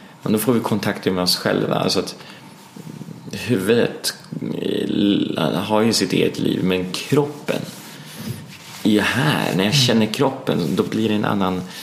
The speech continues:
Speaker 1: blir en annan upplevelse. Alla, allting som jag säger blir mer äkta.
Speaker 2: Mm. Ja, för känna har ju på,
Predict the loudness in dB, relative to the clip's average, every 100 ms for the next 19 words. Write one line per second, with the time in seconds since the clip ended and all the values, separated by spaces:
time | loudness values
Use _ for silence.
0 | -14 -14 -16 -16 -18 -14 -2 2 4 4
1 | 2 0 -2 -2 -2 0 0 -2 -2 -2
2 | 0 0 0 -2 -8 -14 -10 -6 -6 -8
3 | -14 -4 -2 -2 -4 -4 -2 -2 0 2
4 | 2 0 0 0 0 0 0 0 -2 -8
5 | -10 -6 -6 -6 -14 -2 0 2 2 0
6 | 0 0 2 4 4 6 6 4 4 2
7 | -2 -6 -12 -10